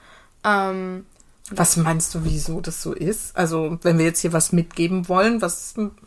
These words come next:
Speaker 2: mache ich da in Anführungsstrichen richtig so,
Speaker 1: Ich
Speaker 2: dass
Speaker 1: weiß
Speaker 2: du
Speaker 1: es
Speaker 2: dieses
Speaker 1: gar
Speaker 2: Gefühl
Speaker 1: nicht, aber
Speaker 2: hast?
Speaker 1: ich bin einfach schon seit Anfang an mit so einem guten Verhältnis mit dir aufgewachsen,
Speaker 2: <laughs>
Speaker 1: dass das irgendwie einfach, ja.
Speaker 2: Mhm.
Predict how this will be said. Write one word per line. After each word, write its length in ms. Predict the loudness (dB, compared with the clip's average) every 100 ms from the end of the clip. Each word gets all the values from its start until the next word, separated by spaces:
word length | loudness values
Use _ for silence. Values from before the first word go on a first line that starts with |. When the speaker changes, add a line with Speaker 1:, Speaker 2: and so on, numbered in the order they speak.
| 0
Speaker 2:
mache 260 | 0 2
ich 160 | -2 2
da 440 | 4 8 8 4 0
in 140 | -2
Anführungsstrichen 760 | -2 -4 -6 -6 -6 -6 -4 -2
richtig 560 | -2 -4 -4 -4 -4 -4
so, 380 | 0 0 0 -4 -16 -20 -20
Speaker 1:
Ich 40 | -6
Speaker 2:
dass 120 | -4
Speaker 1:
weiß 60 | -4
Speaker 2:
du 40 |
Speaker 1:
es 80 | -4
Speaker 2:
dieses 220 | -4 -2 -2
Speaker 1:
gar 120 | 0
Speaker 2:
Gefühl 240 | -2 0 0
Speaker 1:
nicht, 40 | 2
aber 160 | 2
Speaker 2:
hast? 120 | 2 -2
Speaker 1:
ich 40 | -4
bin 120 | -4
einfach 280 | -4 -6 -8
schon 200 | -4 -4
seit 140 | -4
Anfang 340 | -6 -8 -8 -6
an 160 | -6 -6
mit 140 | -6
so 80 | -4
einem 160 | -4
guten 240 | -4 -6 -10
Verhältnis 520 | -8 -6 -4 -6 -8
mit 140 | -8 -4
dir 120 | -2
aufgewachsen, 920 | -2 -4 -4 -4 -6 -8 -4 -4 -6 -12 -4
Speaker 2:
<laughs> 840 | -2 -2 -6 -10 -12 -12 -8 -4 -2
Speaker 1:
dass 220 | -4 -2
das 180 | -4 -4
irgendwie 420 | -2 0 0 -2
einfach, 460 | -2 -6 -8 -10 -12 -20 -20 _ _ -20 -20 -20 -20 _ _ _
ja. 80 | 0
Speaker 2:
Mhm. 340 | 2 4 0